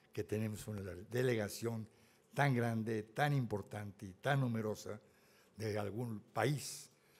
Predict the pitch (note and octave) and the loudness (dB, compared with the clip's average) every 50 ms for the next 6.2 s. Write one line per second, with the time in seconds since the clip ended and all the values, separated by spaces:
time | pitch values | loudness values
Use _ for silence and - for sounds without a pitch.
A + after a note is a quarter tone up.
0 | - - - _ _ - - - G#2+ G#2+ G2+ G2+ F#2 F2+ E2 D2+ C2+ C2 - - | -20 -20 -20 _ _ -14 -6 -2 -2 -2 -2 -2 -4 -6 -8 -8 -8 -10 -10 -12
1 | C#2+ A#1+ C#2 C#2+ D2 C#2 C2 - - - - - - E2 E2 D2+ C#2 - C#2+ - | -14 -12 -10 -8 -6 -6 -6 -8 -10 -18 -18 -14 -12 -10 -8 -8 -8 -10 -12 -14
2 | - F2+ E2+ E2 E2 D#2+ D2+ C#2+ C#2 - - - C#2+ - _ - _ _ _ _ | -14 -16 -14 -16 -16 -14 -14 -14 -14 -16 -18 -20 -20 -20 _ -20 _ _ _ _
3 | _ _ - - - - - - - - - - - _ _ _ _ _ - - | _ _ -20 -20 -20 -20 -20 -20 -20 -20 -20 -20 -20 _ _ _ _ _ -6 -4
4 | C3+ G#2+ C3+ A#2 A2+ E3 D3+ C#3+ D3 D#3+ F3+ E3 E3+ D#3 C#3+ C#3 C3 C3 C3+ C3+ | 0 0 2 4 8 8 8 8 6 4 4 4 4 6 8 10 10 10 10 8
5 | C#3 C#3 C3+ B2+ B2 G#2+ - - G#2+ G#2+ G#2 - - - A2+ A#2 A#2+ C3+ C3+ C3+ | 6 6 2 -2 -4 -6 -10 -10 -8 -6 -6 -6 -8 -8 -6 -6 -4 -2 -2 0
6 | C#3+ D3 C#3+ | 0 0 -2